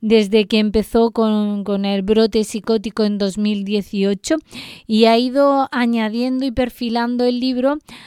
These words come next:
hasta su punto actual, que ha podido llevarlo al lanzamiento en este mes de abril del dos mil veinticuatro. Todos los apoyos que ha recibido para salir a flote ha sido de familia, amigos,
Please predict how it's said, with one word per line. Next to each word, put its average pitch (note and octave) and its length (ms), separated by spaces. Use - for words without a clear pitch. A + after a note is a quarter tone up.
hasta G3+ 1120
su A3+ 220
punto A#3 280
actual, B3 600
que B3+ 140
ha G#3+ 80
podido G#3+ 400
llevarlo G#3 400
al A#3 140
lanzamiento G3 580
en A#3+ 460
este G3+ 400
mes A3+ 320
de B3 120
abril A3+ 320
del A3 220
dos G#3 140
mil G3+ 180
veinticuatro. G#3 680
Todos C4+ 260
los C#4 80
apoyos C4 460
que - 140
ha A#3+ 120
recibido B3 880
para G#3+ 240
salir A#3 440
a G#3+ 120
flote B3 640
ha G#3+ 140
sido A3 380
de G3 240
familia, A3+ 600
amigos, A3+ 420